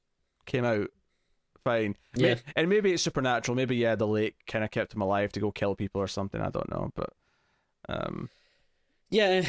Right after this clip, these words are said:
Speaker 2: I mean, if they are trying to go for something like that, it doesn't really feel, like, super clear or whatever. Um, yeah, there, <laughs> there's not really much, yeah, much to this movie. I think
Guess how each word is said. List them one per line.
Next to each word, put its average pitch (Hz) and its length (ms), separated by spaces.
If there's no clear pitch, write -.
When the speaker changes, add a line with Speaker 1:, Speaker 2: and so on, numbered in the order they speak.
Speaker 2:
I 160 100
mean, 180 180
if 185 160
they 160 160
are 135 80
trying 139 180
to 131 60
go 123 180
for 120 140
something 113 280
like 110 180
that, 110 180
it 107 140
doesn't 110 200
really 107 200
feel, 104 300
like, 101 160
super 107 440
clear 110 500
or 107 120
whatever. 113 640
Um, 104 500
yeah, 135 200
there, 123 320
<laughs> - 1300
there's 131 160
not 175 160
really 151 240
much, - 760
yeah, 123 120
much 120 280
to 123 120
this 110 200
movie. 104 440
I 143 100
think 165 340